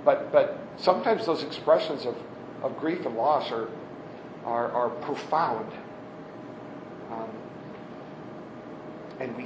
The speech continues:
care for them. And we help our folks learn how to handle emotion. I've, I've gotten to do this, um, as a, as a congregation. There have been settings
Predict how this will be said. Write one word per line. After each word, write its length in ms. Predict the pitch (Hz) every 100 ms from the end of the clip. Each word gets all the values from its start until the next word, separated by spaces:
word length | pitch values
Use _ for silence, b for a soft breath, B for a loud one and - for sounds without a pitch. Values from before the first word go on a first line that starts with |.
| 123
care 220 | 147 156
for 160 | 151 135
them. 180 | 110 98 - - - -
And 100 | 135
we 100 | 123
help 200 | 131 151
our 160 | 151 139
folks 200 | 135 -
learn 160 | 147 131
how 120 | 135
to 80 | 120
handle 340 | 127 123 120
emotion. 400 | 117 123 - 120 - B B
I've, 240 | 196 -
I've 200 | 220 233
gotten 280 | 202 165 160 -
to 120 | 127
do 200 | 131 147
this, 400 | 120 107 - - - - - - - -
um, 280 | 131 123 135
as 140 | 135
a, 120 | 131
as 140 | 143 139
a 40 |
congregation. 840 | - 156 156 143 - 127 - 175
There 120 | 165 135
have 120 | 131
been 140 | 120
settings 420 | - 151 156 175